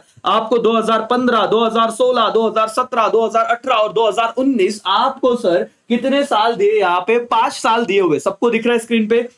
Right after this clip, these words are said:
यस sir। आउटपुट दिया है टन में पाँच सौ, हजार और पाँच सौ, पाँच सौ से बढ़ा है। जो गिवन information है पहले मैं लिख लेता हूँ सर। Year दो हज़ार पन्द्रह से लेके क्या था? दो हज़ार पन्द्रह से लेके क्या था? दो हज़ार उन्नीस। तो sir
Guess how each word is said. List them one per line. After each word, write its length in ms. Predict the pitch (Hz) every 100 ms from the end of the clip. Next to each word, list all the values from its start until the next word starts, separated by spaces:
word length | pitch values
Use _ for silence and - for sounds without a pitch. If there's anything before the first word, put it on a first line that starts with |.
| -
यस 260 | 175 185 -
sir। 160 | 127 - _ _ -
आउटपुट 440 | 196 214 220 277
दिया 260 | 202 240 269
है 80 | 285
टन 260 | 269 262
में 260 | 254 190 -
पाँच 200 | 190 208
सौ, 240 | - - 247 262
हजार 380 | 214 160 208 247
और 180 | 233 233
पाँच 180 | 202
सौ, 140 | 196 254
पाँच 200 | 233 202
सौ 120 | 220
से 120 | 220
बढ़ा 200 | 202 165
है। 100 | 127 - _ 151
जो 220 | 143 294
गिवन 320 | 196 226 285 269
information 600 | 240 269 220 233 233 262
है 60 |
पहले 260 | 277 196 208
मैं 120 | 214
लिख 180 | 180 175
लेता 220 | 143 117
हूँ 80 | 104
सर। 180 | 117 110 _ _
Year 260 | 180 233 262
दो 140 | 220 262
हज़ार 300 | 220 254 254
पन्द्रह 360 | 226 214 240
से 140 | 254 269
लेके 260 | 226 226
क्या 200 | 233 214
था? 160 | 202 - - - -
दो 160 | 175 262
हज़ार 380 | 226 196 240 247
पन्द्रह 340 | 202 208 240 247
से 120 | 254
लेके 280 | 233 240 233
क्या 160 | 240
था? 140 | 226 170
दो 160 | 196 214
हज़ार 200 | 214 202
उन्नीस। 440 | 196 202 160 -
तो 120 | 214
sir 320 | 214 247 202